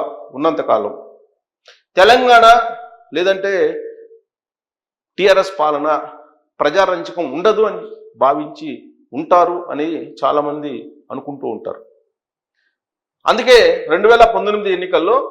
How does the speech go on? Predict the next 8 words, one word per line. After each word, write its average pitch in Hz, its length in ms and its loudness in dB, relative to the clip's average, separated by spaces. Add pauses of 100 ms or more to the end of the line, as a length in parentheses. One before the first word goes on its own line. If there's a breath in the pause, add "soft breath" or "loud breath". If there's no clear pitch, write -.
(320)
జగన్మోహన్ 185 580 0
రెడ్డిని 165 260 -8 (100)
సీఎం 165 300 -8
చేయడానికి 143 460 -8 (580)
సర్వశక్తులు 196 680 0
ఒడ్డారు 143 300 -6
కేసీఆర్ 110 480 -10
గారు. - 160 -20